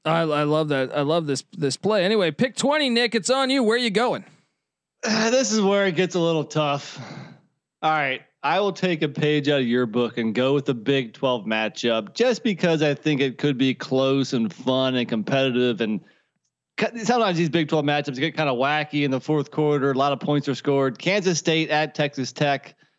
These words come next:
Speaker 1: Yes.
Speaker 2: Can-,
Speaker 1: Big
Speaker 2: Kansas
Speaker 1: Twelve,
Speaker 2: State's a
Speaker 1: Nick.
Speaker 2: There we go, man. Uh, see, I'm not hating anymore. Uh, I mean, Kansas State, I think, is a better team, but not by that much.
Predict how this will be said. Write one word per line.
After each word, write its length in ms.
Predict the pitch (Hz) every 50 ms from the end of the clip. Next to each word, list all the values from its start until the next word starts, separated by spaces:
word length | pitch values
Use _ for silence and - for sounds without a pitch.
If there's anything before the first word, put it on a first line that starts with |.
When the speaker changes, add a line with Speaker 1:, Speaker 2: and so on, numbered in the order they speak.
| _ _ _ _ _ _ -
Speaker 1:
Yes. 560 | 147 151 175 302 302 320 277 330 - - -
Speaker 2:
Can-, 240 | - 262 285 240 - _ _ _ _ _ _ _ -
Speaker 1:
Big 140 | 277 349
Speaker 2:
Kansas 180 | 349 392 392 -
Speaker 1:
Twelve, 140 | 339 330 320 320 262
Speaker 2:
State's 60 | 277
a 40 | -
Speaker 1:
Nick. 400 | 359 403 415 349 254 - - - _ _ _ _ _ _ - - -
Speaker 2:
There 220 | 151 185 214 226
we 80 | 214 208
go, 280 | 196 220 226 214 202
man. 440 | 175 175 170 170 170 165 160 151 -
Uh, 260 | - - 175 208 - 180
see, 200 | - 208 214 233
I'm 140 | 214 185 180
not 160 | 196 202 196
hating 280 | 190 208 196 190 175 165
anymore. 460 | 156 151 147 139 139 135 127 120 120
Uh, 520 | 131 135 139 139 139 139 135 135 135 - -
I 140 | - 185 190
mean, 120 | 202 240
Kansas 280 | - 240 269 254 240 185
State, 240 | - 220 208 202 -
I 80 | 180 165
think, 140 | 185 190
is 100 | 165 -
a 60 | 165 139
better 360 | 113 104 156 160 156 151 131
team, 340 | 117 - - 175 175 165 151
but 120 | 185 190
not 180 | 254 294 269 -
by 200 | 185 - 139 123
that 420 | 110 113 143 170 208 - - 139
much. 360 | 131 131 135 139 123 - -